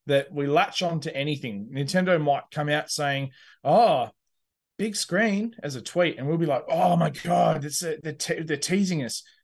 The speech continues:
Bullshit. Anyway, I think in my heart of hearts, Nintendo is probably gonna release some fucking half-baked free D L C or so-, something for, like, a Mario movie costume or something, or Luigi's Balloon World,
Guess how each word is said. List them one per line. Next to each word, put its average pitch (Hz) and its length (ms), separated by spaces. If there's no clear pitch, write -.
Bullshit. 143 380
Anyway, 156 300
I 165 120
think 240 180
in 226 60
my 202 120
heart 170 220
of 131 80
hearts, 127 420
Nintendo 165 400
is 160 120
probably 185 420
gonna 165 200
release 123 340
some 110 140
fucking 113 400
half-baked 135 760
free 165 240
D 170 100
L 147 160
C 131 320
or 120 160
so-, 143 420
something 135 440
for, 127 180
like, 127 280
a 139 60
Mario 143 400
movie 135 260
costume 120 640
or 117 160
something, 117 280
or 117 120
Luigi's 151 460
Balloon 139 380
World, 123 360